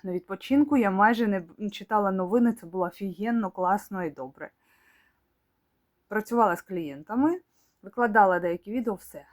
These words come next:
Оце життя, оце нормальне життя. Оце нормальне життя.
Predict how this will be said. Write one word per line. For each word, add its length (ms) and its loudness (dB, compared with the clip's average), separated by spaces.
Оце 280 4
життя, 300 -4
оце 200 -4
нормальне 540 4
життя. 360 -20
Оце 300 -4
нормальне 500 0
життя. 340 -20